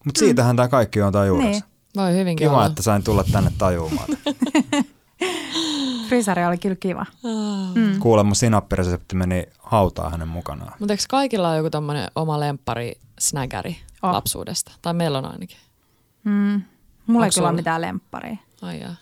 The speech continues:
Speaker 3: Niin, mut sä asuit siellä mettässä yksin.
Speaker 2: No siis oli sielläkin snäg-, <laughs> totta. Hei, nyt mennään.
Speaker 1: Mm.
Speaker 2: Aloitetaan please
Speaker 3: Joo.
Speaker 2: menystä.
Speaker 3: Joo.
Speaker 2: Ja tehdään silleen, että saa vaan droppailla, koska me
Speaker 3: Joo.
Speaker 2: puhuttiin, että me pidettäis tästä vähän lyhyempi niinku tällainen
Speaker 3: Joo.
Speaker 2: jakso.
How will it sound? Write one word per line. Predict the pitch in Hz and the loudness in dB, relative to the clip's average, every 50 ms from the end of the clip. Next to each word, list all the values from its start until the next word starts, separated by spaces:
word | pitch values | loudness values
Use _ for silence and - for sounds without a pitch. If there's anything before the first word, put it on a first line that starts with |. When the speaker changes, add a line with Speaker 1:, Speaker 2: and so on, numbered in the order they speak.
| _ | _
Speaker 3:
Niin, | - 190 190 | -8 -4 -4
mut | 185 180 | -4 -2
sä | - 185 | -2 -2
asuit | 175 170 - 160 147 - | -2 -2 -2 -4 -4 -4
siellä | - 143 139 139 127 - - - - - - | -4 -4 -4 -6 -8 -10 -16 -20 -20 -18 -12
mettässä | - 151 147 - _ - 165 - - - - - - - | -10 -10 -10 -10 _ -6 -4 -4 -4 -4 -6 -12 -16 -12
yksin. | 139 143 - - | -12 -8 -4 -2
Speaker 2:
No | 247 | 0
siis | 254 262 - 294 | 0 2 2 2
oli | 302 302 302 | 2 2 0
sielläkin | 294 320 294 247 202 - 175 | 0 0 0 0 0 -2 -2
snäg-, | - 190 175 165 175 - - - - - 659 - 587 571 330 - 330 311 285 294 359 262 285 277 | -2 0 0 -2 -2 0 0 0 0 2 0 0 2 2 4 4 4 4 4 4 4 2 2 2
<laughs> | 302 302 | 2 2
totta. | 277 269 - 339 - - 202 196 190 - _ _ _ _ _ - - - - - - - - - | 2 0 -2 -8 -6 -2 -2 -2 -2 -4 _ _ _ _ _ -20 -20 -18 -18 -18 -16 -4 0 2
Hei, | 262 254 233 226 - | 4 4 4 4 2
nyt | 233 302 339 330 269 | 2 0 0 0 2
mennään. | 277 262 247 226 202 190 175 214 220 190 | 2 4 4 4 4 4 4 4 4 4
Speaker 1:
Mm. | 165 | 4
Speaker 2:
Aloitetaan | 254 277 277 277 247 208 196 196 180 | 4 4 4 4 2 2 2 2 2
please | 175 185 175 165 - | 4 4 4 4 6
Speaker 3:
Joo. | - | 6
Speaker 2:
menystä. | 208 202 180 170 165 - 180 - - - | 4 4 2 2 0 -4 -6 -4 -2 0
Speaker 3:
Joo. | 240 170 - - 175 - - - | 2 2 2 0 -2 -8 -6 -2
Speaker 2:
Ja | - 196 214 - _ _ | -2 -2 -2 -2 _ _
tehdään | 294 285 311 320 | 2 2 2 2
silleen, | - 277 254 233 | 4 4 2 2
että | 220 - | 2 2
saa | 254 254 | 2 2
vaan | 233 247 240 208 | 2 2 2 2
droppailla, | 214 254 247 233 - _ _ - - 107 120 190 202 | 2 2 2 2 -2 _ _ -6 -4 -2 -2 -4 -2
koska | - 214 208 - - | -2 -2 -2 2 2
me | 220 226 240 247 226 | 4 4 4 4 4
Speaker 3:
Joo. | 220 196 - | 4 4 4
Speaker 2:
puhuttiin, | 269 269 254 - 214 | 4 2 0 0 0
että | 185 202 | 0 2
me | 196 | 2
pidettäis | 185 214 208 196 190 - 185 180 170 - | 2 2 0 0 0 0 -2 -2 -2 -2
tästä | - 196 175 - - 190 | -4 -6 -6 -4 -2 0
vähän | 190 196 | 2 2
lyhyempi | 202 196 180 175 160 147 - - - | 4 4 2 2 0 -4 -6 -10 -10
niinku | - 139 - 190 | -10 -10 -10 -10
tällainen | - - 180 170 170 170 - 85 82 - | -8 -6 -6 -4 -4 -4 -6 -6 -2 0
Speaker 3:
Joo. | - - 190 | 2 2 2
Speaker 2:
jakso. | 175 175 - - 247 247 | 0 -2 -2 0 0 0